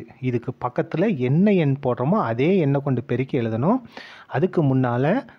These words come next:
இந்த ரெண்டாயிரத்தி நானூறுலேருந்து ஆயிரத்தி தொள்ளாயிரத்தி முப்பத்தாறை கழிச்சிட்டோம்னா நானூத்தி அறுபத்தி நாலு. அதுக்கு அடுத்து இங்க ரெண்டு ஜீரோ சேர்க்கணும். ரெண்டு ஜீரோ சேர்க்கணும். இப்ப பாருங்க, இந்த நானூத்தி எண்பத்தெட்டு பக்கத்துல என்ன எண் போடுறோமோ அதே எண்ணை கொண்டு நம்ம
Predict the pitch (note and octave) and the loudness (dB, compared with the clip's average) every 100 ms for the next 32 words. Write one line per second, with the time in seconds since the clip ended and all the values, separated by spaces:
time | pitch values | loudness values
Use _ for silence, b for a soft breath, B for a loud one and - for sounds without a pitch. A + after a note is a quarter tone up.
0 | _ B2 B2 B2+ D#3+ A3+ A3+ D#3+ C3+ C#3+ | _ -4 0 2 4 2 2 0 2 2
1 | C3+ C3+ F3+ D3 C3 F3+ F#3 F3+ D#3 C#3+ | 2 2 2 0 0 2 2 0 0 2
2 | C#3+ D3 C#3 C#3+ B2 - C#3+ C3+ C3 A#2 | 2 2 0 -2 -4 -2 -4 -2 -2 -4
3 | - A#2+ C#3 - C#3+ G3+ C#3+ B2+ C#3+ C#3 | -4 -2 -2 -2 -2 0 2 2 0 0
4 | C3 B2+ B2+ - C#3+ G3 C3 C3 C#3 C#3+ | -2 -2 -2 -2 -2 0 -2 -2 -4 0
5 | F3 A#2+ A#2+ A#2 A#2 D#3 C#3 G#2 - G#2 | 0 0 0 0 0 -2 -2 -6 -4 -6
6 | G#2+ - _ _ - A#2 A2+ C3 G3+ - | -6 -8 _ _ -6 -4 -2 0 0 -2
7 | B B B B - - A2+ G#2+ - C#3+ | B B B B -8 -4 -4 -4 -4 -2
8 | C#3 A#2 G2+ G2 - B B B - B2 | -2 -2 -4 -6 -10 B B B -6 -4
9 | A#2+ C#3 G#3 G#3+ D#3 C#3 D#3+ D#3+ C3+ C3+ | 0 0 0 2 2 2 0 0 -2 -2
10 | C3 B2 C3+ F#3 G3+ B2 B2+ F3 F#3 D3+ | -4 -4 -2 0 0 0 2 2 2 2
11 | B2+ - B2 B2+ E3+ A#3+ G#3+ A#2 G#2+ C#3+ | 0 -2 -2 0 0 0 -4 -8 -2 0
12 | G#3 A#3 C#3 C3 B2+ - C3 D3+ C#4+ - | 2 2 2 0 0 -2 0 2 0 -2
13 | B B B _ B2 C3+ B3+ | B B B _ -2 0 0